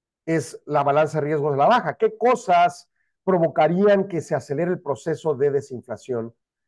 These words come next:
¿O qué acontecimientos pueden provocar, eh,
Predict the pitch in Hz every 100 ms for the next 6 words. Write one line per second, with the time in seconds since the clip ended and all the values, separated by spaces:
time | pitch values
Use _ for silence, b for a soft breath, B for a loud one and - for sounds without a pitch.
0 | _ _ 139 135 156 180 165 139 143 160
1 | 160 160 - 156 156 147 135 123 - 147
2 | 147 143 _ _ _ _ - 151 127 113